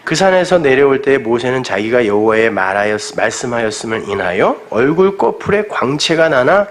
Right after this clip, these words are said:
깨닫지 못하였더라. 아론과 온 이스라엘 자손이 모세를 볼 때에 모세의 얼굴 꺼풀에 광채남을 보고 그에게 가까이 하기를 두려워하더니.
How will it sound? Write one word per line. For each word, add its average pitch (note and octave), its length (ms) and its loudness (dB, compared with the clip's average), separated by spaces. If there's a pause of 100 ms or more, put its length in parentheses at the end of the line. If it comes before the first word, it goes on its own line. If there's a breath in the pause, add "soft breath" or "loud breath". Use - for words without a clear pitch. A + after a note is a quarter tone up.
깨닫지 - 460 -2
못하였더라. A2+ 600 -6 (140)
아론과 E3+ 480 0
온 C#3 340 0
이스라엘 C#3 400 2
자손이 B2 380 -4
모세를 A2 480 -4
볼 G2 160 -2
때에 F#2+ 340 -4 (140)
모세의 C3+ 460 2
얼굴 B2 580 2
꺼풀에 C#3+ 480 -2
광채남을 G2+ 640 -4
보고 F#2 340 -10 (380 loud breath)
그에게 C3+ 320 2
가까이 A#2 340 -2
하기를 A2+ 480 -2 (320)
두려워하더니. F#2+ 640 -6